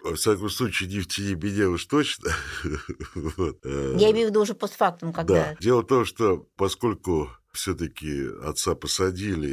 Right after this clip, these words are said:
Speaker 1: и причем его признали врагом народа и заставили по суду,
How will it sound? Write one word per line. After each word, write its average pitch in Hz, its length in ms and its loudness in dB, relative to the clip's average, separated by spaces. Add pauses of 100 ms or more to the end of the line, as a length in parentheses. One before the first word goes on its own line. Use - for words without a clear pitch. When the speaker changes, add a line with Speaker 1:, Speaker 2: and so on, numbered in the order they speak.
Speaker 1:
и 69 220 -10
причем 73 460 -6
его 78 180 0
признали 82 460 0
врагом 80 440 -2
народа 87 460 0
и 67 140 -6
заставили 73 800 -2 (160)
по - 80 -10
суду, 92 540 0